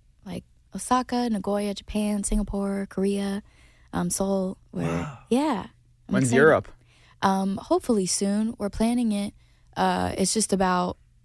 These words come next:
Speaker 1: fitting everything in. I'm doing another film. Um, so, yeah, we're just making everything happen.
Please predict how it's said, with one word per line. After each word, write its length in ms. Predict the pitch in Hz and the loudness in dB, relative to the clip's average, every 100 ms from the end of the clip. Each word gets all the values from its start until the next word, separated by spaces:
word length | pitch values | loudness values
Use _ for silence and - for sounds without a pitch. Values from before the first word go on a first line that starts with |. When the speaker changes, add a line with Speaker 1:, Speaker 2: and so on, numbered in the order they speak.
| - | -10
Speaker 1:
fitting 260 | - 196 190 | 0 2 2
everything 240 | 185 185 | 0 0
in. 100 | 185 | 0
I'm 140 | 180 | 0
doing 220 | 180 185 180 | 0 0 0
another 220 | 180 170 | 0 -4
film. 440 | - 196 196 196 - _ _ - | -2 0 0 -2 -4 _ _ -10
Um, 460 | - 175 175 180 185 | -4 -2 -2 -2 -2
so, 520 | - 180 170 165 180 - - | 2 4 4 0 -4 -10 -2
yeah, 280 | 202 202 - | 2 2 0
we're 140 | 190 | -2
just 140 | 185 175 | -2 0
making 260 | 185 185 | -2 0
everything 760 | 185 185 180 185 180 180 180 180 _ _ | -2 -2 -2 0 0 0 0 -4 _ _
happen. 580 | - 220 226 170 185 180 | -4 -4 0 -2 0 -6